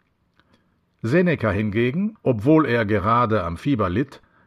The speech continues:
empfing nichtsdestoweniger den alten Feldherrn mit aller ihm gebührenden Ehrfurcht.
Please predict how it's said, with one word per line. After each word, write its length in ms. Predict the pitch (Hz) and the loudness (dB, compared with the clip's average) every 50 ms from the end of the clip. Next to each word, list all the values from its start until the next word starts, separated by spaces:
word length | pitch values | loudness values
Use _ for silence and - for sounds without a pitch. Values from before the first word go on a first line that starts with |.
| _ _ - | _ _ -6
empfing 640 | 131 131 131 131 - 180 185 185 190 190 185 180 - | -4 -4 -4 0 2 2 4 4 2 0 -4 -4 -6
nichtsdestoweniger 1200 | - 139 160 196 - - - - - - 165 151 127 - 135 110 98 123 120 110 113 117 139 151 131 | -2 0 2 2 0 -2 -6 -18 -8 -4 -2 -2 -2 -2 -2 -2 -2 -2 -2 -2 -2 0 -2 -2 -2
den 160 | 117 110 113 | -2 -4 -2
alten 340 | 95 101 117 120 - 104 87 | -2 -2 -2 -4 -4 -8 -8
Feldherrn 680 | - - 113 113 110 104 98 107 117 127 131 131 117 104 | -6 -4 -2 -2 -2 -2 -4 -4 -2 -2 -2 -4 -4 -4
mit 240 | 98 90 - - - | -4 -4 -6 -6 -4
aller 320 | 110 113 120 123 120 - | -2 0 0 -2 -2 -2
ihm 140 | 117 107 101 | -4 -4 -4
gebührenden 580 | 98 85 95 104 98 80 85 87 90 110 123 | -4 -4 -4 -2 -4 -4 -4 -4 -4 -4 -6
Ehrfurcht. 720 | 95 87 67 60 - - 80 67 64 - - - - - - | -6 -8 -10 -10 -12 -12 -14 -14 -14 -14 -18 -20 -20 -20 -20